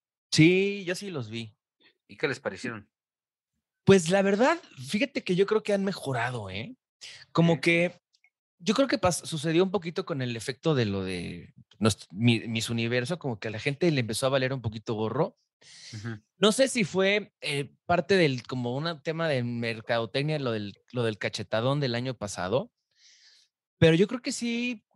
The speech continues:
Speaker 1: como que la, s-, la gente empezó a hablar un poquito más del, de los Óscares. Sí vi mucho más movimiento en redes,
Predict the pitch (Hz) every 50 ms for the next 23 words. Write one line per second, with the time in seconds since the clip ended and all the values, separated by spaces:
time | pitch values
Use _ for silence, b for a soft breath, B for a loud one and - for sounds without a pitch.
0 | _ _ - 170 170 165 - - 165 160 - - - _ - - - - 107 104
1 | 123 156 165 143 - 202 208 185 240 226 190 - 135 - 175 170 170 175 170 175
2 | 180 160 151 127 - 139 - 156 143 139 139 135 123 147 143 131 120 107 98 90
3 | 87 - _ _ - 113 113 104 107 101 - 127 120 - - 87 80 82 92 -
4 | - - - - - 160 175 165 156 135 139 147 151 147 151 147 - - 117 120
5 | 123 123 131 135 123 110 104 104 107 107 104 - 107 101 92 95 110 120 123 127
6 | 131 131 131 131 -